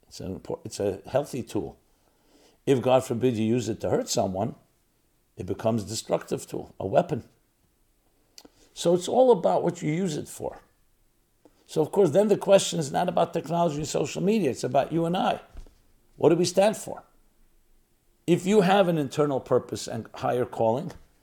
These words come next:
then technology will enhance that. And if you don't, it will enhance whatever is coming from you. Or even furthermore, it may be the one that takes control over you, because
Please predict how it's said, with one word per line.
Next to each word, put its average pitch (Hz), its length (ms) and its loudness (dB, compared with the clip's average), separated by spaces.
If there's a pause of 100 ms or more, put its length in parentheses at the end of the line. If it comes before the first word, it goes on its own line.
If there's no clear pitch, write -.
(240)
then 165 160 -2
technology 170 680 0
will 139 180 0
enhance 180 360 -2
that. - 280 -6 (960)
And 147 140 2
if 147 100 0
you 196 100 12
don't, 196 520 6 (500)
it 151 60 0
will 165 180 6
enhance 185 340 2
whatever 190 320 4
is 185 80 0
coming 220 300 2
from 143 240 -4
you. - 140 -12 (920)
Or 226 280 12
even 170 200 4
furthermore, 190 520 4
it 151 40 2
may 180 200 4
be 185 140 2
the 175 120 6
one 180 180 2
that 170 140 0
takes 165 200 0
control 165 600 4
over 123 180 4
you, 123 220 2
because 147 720 2